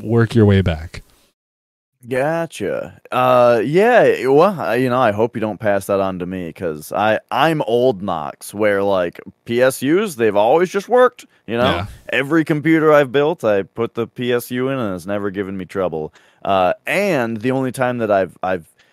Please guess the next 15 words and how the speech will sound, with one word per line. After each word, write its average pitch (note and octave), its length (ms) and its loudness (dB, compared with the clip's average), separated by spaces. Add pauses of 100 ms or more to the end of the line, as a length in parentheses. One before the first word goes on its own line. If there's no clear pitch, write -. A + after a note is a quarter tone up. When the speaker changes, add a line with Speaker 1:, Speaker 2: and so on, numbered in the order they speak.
(560)
Speaker 2:
dealt B2+ 300 4
with - 320 0 (160)
power F3 220 -2
supply F3 300 0
issues, F3 420 -4
like, A2+ 100 0
with F2+ 180 -8
friends, C3 640 -4
it's B2 180 0
always A#2+ 300 4
been A2+ 240 -4
the G#2+ 180 -2
easiest G#2+ 560 -4
thing F2+ 500 -6
to, D#2+ 460 -4